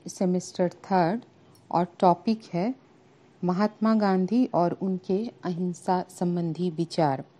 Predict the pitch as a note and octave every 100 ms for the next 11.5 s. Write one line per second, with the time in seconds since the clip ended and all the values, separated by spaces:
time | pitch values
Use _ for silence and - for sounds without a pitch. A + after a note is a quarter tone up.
0 | - - - - E3+ F#3 F3+ F#3+ A3 A#3
1 | A3+ F3+ F3 F#3 A3+ A3+ G3+ D#3+ F#3+ C4
2 | C#4+ E3+ E3 E3 D#3+ - F3+ F3 F#3+ F3
3 | - D3+ A#2+ - - _ _ _ - -
4 | _ - - _ - F#3+ A3+ A3+ C#4+ D4
5 | D4+ E3+ D#3 G#3 A3 C4 C4 E3+ E3 F3
6 | G#3+ A3 F#3+ E3+ - A3 E3+ D#3 A#3+ -
7 | - - - D3+ G3 G#3+ A3+ D#4 G3+ G#3
8 | - F3+ G3+ - - B3+ - G#3+ - F3+
9 | - G3 - F#3 D#3+ E3 - - F3+ E3
10 | D#3+ F3 - D#3 B3+ - _ _ - E3+
11 | E3 G3 F#3 F3 A#3+